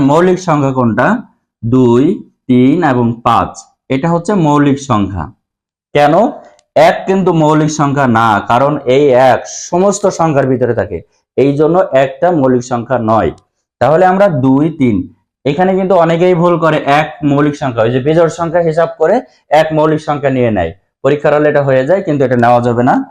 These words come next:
কারণ এক হচ্ছে সব সংখ্যার ভিতরে থাকে। তাহলে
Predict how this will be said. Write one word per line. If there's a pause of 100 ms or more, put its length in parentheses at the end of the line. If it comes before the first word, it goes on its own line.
(380)
কারণ (360)
এক (100)
হচ্ছে (120)
সব (100)
সংখ্যার
ভিতরে (100)
থাকে। (420)
তাহলে